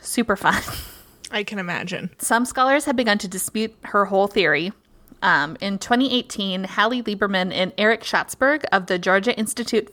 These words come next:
Speaker 1: of Technology did an analysis of Maine's book and the sources that she had cited and found actual no direct evidence to support the ideas that doctors use vibrators to cure hysteria.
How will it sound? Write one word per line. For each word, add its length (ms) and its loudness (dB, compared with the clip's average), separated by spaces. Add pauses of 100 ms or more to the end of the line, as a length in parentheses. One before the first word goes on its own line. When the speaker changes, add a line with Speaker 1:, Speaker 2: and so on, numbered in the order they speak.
Speaker 1:
of 160 2
Technology 720 0 (200)
did 180 4
an 140 2
analysis 640 4
of 140 4
Maine's 280 -2
book 260 2
and 120 -2
the 60 -4
sources 400 2
that 140 2
she 140 -6
had 100 -6
cited 560 0
and 160 -4
found 320 0
actual 360 0
no 420 2
direct 420 0
evidence 440 -2
to 100 -4
support 380 -4
the 120 0
ideas 500 -4
that 260 0
doctors 440 -2
use 220 -8
vibrators 720 -2
to 160 -4
cure 220 -8
hysteria. 580 -8